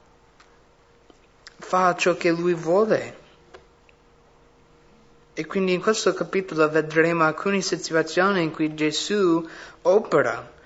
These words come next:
E la prima che Lui opera in versetto uno a tre, Lui opera nelle difficoltà.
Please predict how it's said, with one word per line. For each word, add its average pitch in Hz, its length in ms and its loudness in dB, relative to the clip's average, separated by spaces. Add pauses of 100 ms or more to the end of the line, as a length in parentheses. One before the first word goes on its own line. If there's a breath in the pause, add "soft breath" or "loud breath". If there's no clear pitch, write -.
(240 soft breath)
E 160 120 4
la 170 140 6
prima 208 440 6
che 175 160 0
Lui 196 220 4
opera 185 480 8
in 156 140 2
versetto 156 440 0
uno 185 240 2
a 180 80 4
tre, 160 380 2
Lui 180 500 2
opera 170 560 4
nelle 160 320 0
difficoltà. 160 920 -2